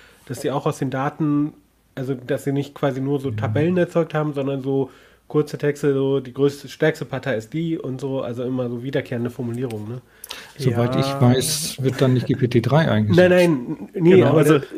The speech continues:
Speaker 1: das
Speaker 3: das,
Speaker 1: ist
Speaker 3: da
Speaker 1: so
Speaker 3: wär ich ein bisschen
Speaker 1: automatisiert.
Speaker 3: vorsichtig. Das ist so dieser Bereich Roboterjournalismus. Und, ähm, da werden oft handgeschriebene Algorithmen verwendet, die einfach,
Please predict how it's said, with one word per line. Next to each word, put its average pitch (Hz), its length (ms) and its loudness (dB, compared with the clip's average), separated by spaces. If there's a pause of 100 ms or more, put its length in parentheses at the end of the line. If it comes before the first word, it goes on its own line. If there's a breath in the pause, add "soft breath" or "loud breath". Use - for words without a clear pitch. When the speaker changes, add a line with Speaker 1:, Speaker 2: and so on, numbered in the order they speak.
(200)
Speaker 1:
das 147 120 -4
Speaker 3:
das, 170 220 2
Speaker 1:
ist 156 140 0
Speaker 3:
da 185 40 4
Speaker 1:
so 160 80 2
Speaker 3:
wär 185 80 6
ich - 40 2
ein 180 80 6
bisschen 196 120 6
Speaker 1:
automatisiert. 170 400 4
Speaker 3:
vorsichtig. 240 680 2
Das 170 180 -4
ist 175 100 -10
so 185 80 0
dieser 160 260 0
Bereich 156 520 -2
Roboterjournalismus. 214 1600 -2 (560 soft breath)
Und, 165 460 0
ähm, 156 380 -2 (420)
da 165 300 -2 (200)
werden 156 340 0
oft - 500 -8
handgeschriebene 147 640 -6
Algorithmen 147 540 -4
verwendet, 147 480 -4
die - 100 -4
einfach, 143 440 -4